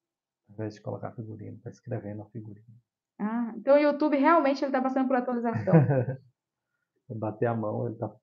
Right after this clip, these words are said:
Speaker 1: colocando, é, é, escrevendo,
Speaker 2: Tá
Speaker 1: ao
Speaker 2: o
Speaker 1: invés de
Speaker 2: código
Speaker 1: É.
Speaker 2: da programação.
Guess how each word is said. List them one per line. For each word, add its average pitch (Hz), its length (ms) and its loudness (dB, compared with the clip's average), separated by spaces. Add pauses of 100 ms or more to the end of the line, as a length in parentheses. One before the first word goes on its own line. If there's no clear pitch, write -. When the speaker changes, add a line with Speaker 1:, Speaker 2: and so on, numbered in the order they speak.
Speaker 1:
colocando, 104 520 -8
é, 113 80 -12 (120)
é, 101 180 -14 (960)
escrevendo, 113 480 0
Speaker 2:
Tá 220 80 4
Speaker 1:
ao 226 80 6
Speaker 2:
o 226 60 0
Speaker 1:
invés 202 280 8
de 196 80 0
Speaker 2:
código 180 340 -2
Speaker 1:
É. 107 140 -12 (920)
Speaker 2:
da 180 120 -4
programação. 180 840 -2